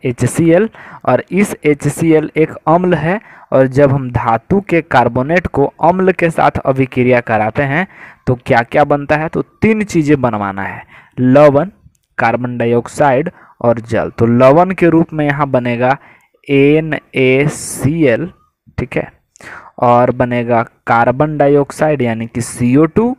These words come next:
और जल बनेगा यानी कि जल का formula H two ओ। तो आप देख पा रहे होंगे यहाँ पे कि कुल मिलाकर यहाँ पे जो चीज़ें हमें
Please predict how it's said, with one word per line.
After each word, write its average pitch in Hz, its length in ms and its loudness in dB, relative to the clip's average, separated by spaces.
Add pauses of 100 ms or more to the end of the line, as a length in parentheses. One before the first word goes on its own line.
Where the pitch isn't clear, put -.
(380)
और 135 320 4
जल 123 440 0
बनेगा 127 420 -2
यानी 110 260 -4
कि 113 160 -6
जल 123 300 0
का 123 140 -2
formula 107 560 -2
H 117 240 -10
two 104 120 -6
ओ। 82 160 -10 (680)
तो - 60 -2
आप 143 260 0
देख 151 300 2
पा 185 180 4
रहे 175 120 2
होंगे 127 220 -4
यहाँ 107 260 -4
पे 156 200 -2 (1500)
कि 143 100 -8
कुल 185 220 0
मिलाकर 156 520 2
यहाँ 131 280 -2
पे 135 140 -2
जो 131 160 0
चीज़ें 131 340 -2
हमें 123 360 -2